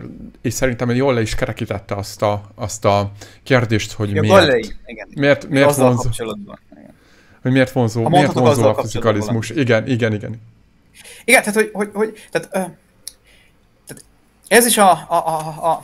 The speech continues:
Speaker 2: ugye a, a, az Einstein zsenialitásának az a kulcsa,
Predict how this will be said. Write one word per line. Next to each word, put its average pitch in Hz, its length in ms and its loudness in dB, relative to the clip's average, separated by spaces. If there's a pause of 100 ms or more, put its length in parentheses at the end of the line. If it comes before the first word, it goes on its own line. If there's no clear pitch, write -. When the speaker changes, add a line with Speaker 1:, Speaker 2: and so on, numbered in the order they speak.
Speaker 2:
ugye 165 180 -2
a, 156 320 0 (1200)
a, 139 100 -6 (260)
az 113 100 -14
Einstein 165 640 -4
zsenialitásának 143 1200 -2
az 156 180 -6
a 127 40 -8
kulcsa, 185 880 -4